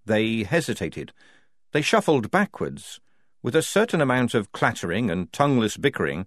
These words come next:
they formed two lines. Wazza stood up.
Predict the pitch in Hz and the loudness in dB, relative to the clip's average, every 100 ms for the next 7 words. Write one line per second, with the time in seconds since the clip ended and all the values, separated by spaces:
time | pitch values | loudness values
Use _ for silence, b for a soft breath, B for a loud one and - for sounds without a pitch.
0 | - _ 127 127 - 151 147 139 - - | -12 _ -2 0 4 4 4 2 -4 -2
1 | 170 120 135 135 78 71 67 - - _ | 0 2 0 0 -2 -4 -10 -12 -18 _
2 | _ _ _ _ _ 104 123 156 151 - | _ _ _ _ _ 4 4 4 0 0
3 | 127 92 64 | 0 0 -2